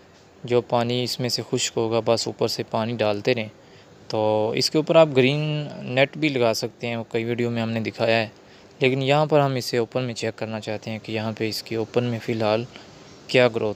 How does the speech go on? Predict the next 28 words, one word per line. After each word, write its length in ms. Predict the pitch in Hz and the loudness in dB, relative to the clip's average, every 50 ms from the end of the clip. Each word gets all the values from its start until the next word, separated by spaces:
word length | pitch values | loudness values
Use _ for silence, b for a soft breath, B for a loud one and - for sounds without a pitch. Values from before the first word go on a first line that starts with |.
| - | -4
हो 100 | 113 107 | -8 -10
रही 160 | 104 104 104 107 | -8 -8 -8 -10
है। 140 | 104 113 - - - - - - - - - - - - - - - - - - - - - - - - - - | -10 -12 -16 -20 -20 -20 -20 -20 -20 -20 -20 -20 -20 -20 -20 -20 -20 -20 -20 -20 -20 -20 -20 -20 -20 -18 -10 -4
यहाँ 240 | 139 139 151 165 170 | 0 2 4 4 2
पर 180 | 175 185 175 | 2 2 4
आप 300 | 170 160 165 160 170 - | 6 6 4 4 2 0
Zola, 640 | 175 175 170 156 127 117 131 127 127 131 135 147 151 | 0 0 0 -2 -2 -4 -4 -4 -4 -2 0 0 0
Wulfia, 400 | 139 131 131 135 - - 151 143 | 0 -2 -6 -8 -6 -6 -6 -4
Duckweed 440 | 131 123 123 123 - - 131 131 127 | 0 0 -2 -2 -2 -4 -4 -4 -2
को 160 | - - 135 | 0 2 4
एक 240 | 131 135 143 147 143 - - - - | 4 4 4 0 -4 -8 -10 0 2
ही 280 | 160 156 139 127 139 143 | 4 4 4 2 -2 0
पानी 280 | - 143 131 131 135 | 2 4 4 4 2
में 200 | 135 139 135 123 | 0 0 -2 -2
भी 100 | 135 147 | -2 -2
ग्रोथ 220 | 131 139 127 131 127 | 2 4 4 4 2
कर 200 | - - 120 113 | 2 0 -2 0
सकते 340 | - - 113 110 - - | 0 -4 -6 -6 -6 -4
हैं, 100 | 123 123 | -4 0
लेकिन 280 | 117 123 120 123 135 131 | 0 0 0 0 -2 -2
हमने 340 | 131 135 135 135 139 139 131 | -2 0 0 0 -2 -2 -2
लि-, 240 | 120 117 120 - 151 135 | -2 -2 -4 -6 -6 -2
लहदा 300 | 127 123 127 123 131 135 | 4 6 6 6 6 6
लहदा 260 | 127 123 117 113 117 | 4 4 2 2 0
तीन 280 | 110 - 120 120 127 123 | -4 -6 -6 -6 -4 -4
बनाए 260 | 113 113 110 107 110 | -4 -4 -4 -4 -4
हैं, 120 | 110 113 110 | -4 -4 -4
ताकि 400 | - 117 113 - - 120 117 | -2 -4 -2 -2 -4 -6 -6